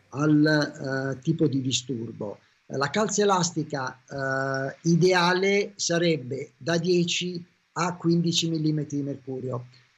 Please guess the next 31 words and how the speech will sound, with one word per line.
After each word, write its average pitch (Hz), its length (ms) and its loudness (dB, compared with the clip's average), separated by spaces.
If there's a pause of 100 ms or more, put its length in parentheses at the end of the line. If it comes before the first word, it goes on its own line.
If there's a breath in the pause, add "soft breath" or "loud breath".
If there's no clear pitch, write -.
Ci - 140 0
sono 170 300 4
le 156 140 6
autoreggenti, 151 1000 -2 (380)
ci - 140 -10
sono 135 340 -2
i 123 80 -6
collant, 160 680 2
oppure 220 380 2
ci 190 140 0
sono 156 340 2
i 143 160 2
gambaletti. 131 1080 -2 (400)
Quello 202 280 4
che 175 120 0
è - 20 4
importante 202 800 0
è, 190 100 -6
eh, 185 300 2 (720)
acquistare 147 880 -2 (100)
queste 202 320 0
calze 175 420 2
da 160 120 2
una 160 180 0
sanitaria, 147 880 -2
perché 147 260 -2
loro 180 300 6
hanno 170 480 2
la 147 140 -2
scelta 143 840 0
anche 127 560 -4